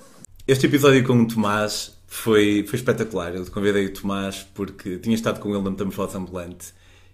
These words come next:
e percebi logo de imediato que teríamos muito mais por onde conversar além de viagens.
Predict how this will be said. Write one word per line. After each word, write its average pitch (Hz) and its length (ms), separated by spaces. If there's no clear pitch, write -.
e 95 300
percebi 101 480
logo 95 300
de 95 80
imediato 90 540
que 87 180
teríamos 90 420
muito 98 640
mais 92 360
por - 180
onde 90 120
conversar 90 400
além 90 200
de 85 80
viagens. 85 600